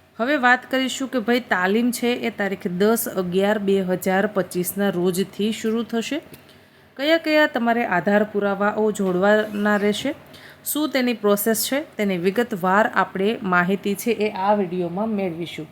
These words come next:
વાત કરીશું મિત્રો કે ભાઈ તાલીમ માટે તમારા પાસે સૌપ્રથમ તો કયા કયા ડોક્યુમેન્ટ્સ હોવા જોઈએ. તમારી ઉંમર અઢાર વર્ષથી ઓછી ન હોવી જોઈએ અને પિસ્તાલીસ વર્ષથી વધારે ન હોવી જોઈએ.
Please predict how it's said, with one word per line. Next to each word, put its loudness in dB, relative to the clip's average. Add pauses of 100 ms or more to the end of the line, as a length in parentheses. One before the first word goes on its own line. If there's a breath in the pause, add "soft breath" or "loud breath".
(840)
વાત -2
કરીશું 2
મિત્રો 0
કે -4
ભાઈ 2
તાલીમ 2
માટે 0
તમારા 0
પાસે 0 (400 loud breath)
સૌપ્રથમ 0
તો -4
કયા 2
કયા 4
ડોક્યુમેન્ટ્સ -2
હોવા 0
જોઈએ. -6 (480 loud breath)
તમારી -2
ઉંમર 2
અઢાર 2
વર્ષથી 0
ઓછી 2
ન 0
હોવી 4
જોઈએ 0
અને -2
પિસ્તાલીસ -2
વર્ષથી -4
વધારે -2
ન -2
હોવી -2
જોઈએ. -8